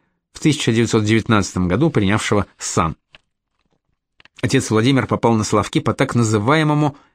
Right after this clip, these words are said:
«делу лицеистов». В двадцать четвертом году группа бывших лицеистов Александровского, то есть Царско-сельского лицея, заказала ему в день основания лицея панихиду по покойным основателям лицея,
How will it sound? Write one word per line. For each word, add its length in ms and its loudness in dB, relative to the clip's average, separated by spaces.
«делу 600 2
лицеистов». 920 -2
В 60 -14
двадцать 340 0
четвертом 360 -2
году 220 0
группа 500 0
бывших 460 -2
лицеистов 640 -2
Александровского, 920 -2
то 100 -2
есть 220 -2
Царско-сельского 960 -2
лицея, 400 -2
заказала 480 2
ему 260 2
в 60 0
день 240 0
основания 540 0
лицея 360 0
панихиду 800 0
по 180 -4
покойным 680 0
основателям 800 0
лицея, 420 -2